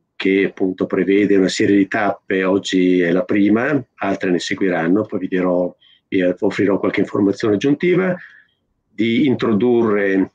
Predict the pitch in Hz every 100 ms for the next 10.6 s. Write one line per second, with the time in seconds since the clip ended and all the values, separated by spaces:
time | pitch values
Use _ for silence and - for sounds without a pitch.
0 | _ 107 95 92 92 104 101 90 95 87
1 | 87 98 160 196 170 _ 92 87 85 85
2 | 85 82 85 87 _ _ _ 90 90 90
3 | 90 87 - 107 101 101 98 - 101 92
4 | 95 95 95 104 107 101 104 95 98 101
5 | 92 101 - _ _ 135 95 - 98 95
6 | 92 - _ _ - 101 110 104 101 95
7 | 90 - - - - _ _ - 95 95
8 | 90 90 90 90 87 87 - - 95 92
9 | 98 92 123 135 156 185 202 185 _ 101
10 | - - 156 127 135